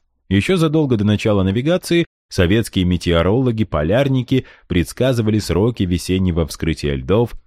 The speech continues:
в советских арктических морях, направление в силу ожидаемых ветров. Воздушная разведка на каждом участке пути непрерывно держала радиосвязь с судами,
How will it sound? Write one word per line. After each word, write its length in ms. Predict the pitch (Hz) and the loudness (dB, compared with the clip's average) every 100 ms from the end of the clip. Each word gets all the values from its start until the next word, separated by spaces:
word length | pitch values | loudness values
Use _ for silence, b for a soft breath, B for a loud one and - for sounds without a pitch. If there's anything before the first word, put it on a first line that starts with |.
| - | -8
в 40 | |
советских 540 | - 76 90 101 90 - | -2 0 0 0 -4 -4
арктических 680 | 90 - 78 - 76 78 80 | -6 -4 -8 -8 -6 -6 -4
морях, 460 | 71 73 82 - _ _ | -2 -2 -4 -6 _ _
направление 960 | 85 76 73 67 71 107 131 127 123 - - | -4 -2 -2 -2 0 2 2 2 0 -4 -12
в 80 | - | -10
силу 460 | - 87 101 104 | -2 0 0 0
ожидаемых 720 | 101 82 82 71 69 69 73 _ | -2 -2 -2 -2 -4 -4 -8 _
ветров. 500 | 82 - 69 58 _ _ _ _ _ _ _ _ | -8 -6 -6 -8 _ _ _ _ _ _ _ _
Воздушная 580 | 92 107 151 214 190 165 | 2 2 2 0 2 2
разведка 480 | 147 110 151 - 110 | 2 2 0 2 2
на 140 | 92 | 2
каждом 400 | 90 104 87 80 | 2 2 2 0
участке 440 | 80 - 90 - 82 | 0 0 0 -2 -4
пути 380 | 85 80 147 | -2 -2 0
непрерывно 720 | 151 98 - 87 92 139 127 | 2 2 2 2 2 2 0
держала 500 | 104 101 85 104 104 | 2 2 2 4 4
радиосвязь 800 | 90 90 80 73 - 85 113 117 - | 4 2 2 0 -2 -2 0 -2 -6
с 100 | - | -10
судами, 680 | - 71 87 120 143 143 | -8 -2 0 2 2 0